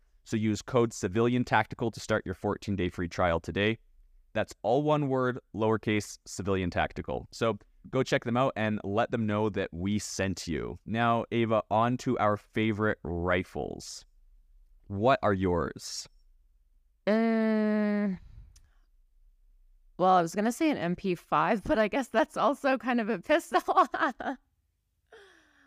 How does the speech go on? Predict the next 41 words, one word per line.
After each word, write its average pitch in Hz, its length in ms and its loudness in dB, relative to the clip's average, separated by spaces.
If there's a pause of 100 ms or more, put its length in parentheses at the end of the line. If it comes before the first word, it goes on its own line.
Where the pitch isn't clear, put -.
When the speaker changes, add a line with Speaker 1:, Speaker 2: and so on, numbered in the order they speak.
(380)
Speaker 2:
Uh, 185 720 2
let's 82 280 -4 (120)
see. 69 640 -4 (1160)
Speaker 1:
You're 123 100 2
just 156 200 2
using 123 260 2
that 113 180 4
S 98 180 0
B 98 160 0
R 92 140 4
category 80 640 -6
to - 160 -20
just - 340 -16 (260)
Speaker 2:
I 226 120 2
know. 277 600 2 (320)
Speaker 1:
There 139 100 2
should 175 200 0
have 139 100 0
been 139 180 2
an 113 120 0
S 110 180 -4
B 110 180 0
R 95 140 2
category, 95 580 -2
a 85 40 -2
short-barreled 104 800 -2
rifle 92 340 0
category 90 580 0
for 82 280 -2
us, 78 180 -4
because 87 360 -2
that 95 180 0
seems 98 300 -4
to - 80 -8
be 90 360 -2
all 87 200 -2
the 82 100 -4
stuff - 300 -4
that - 100 -10
you 82 140 -2
like. 87 380 -4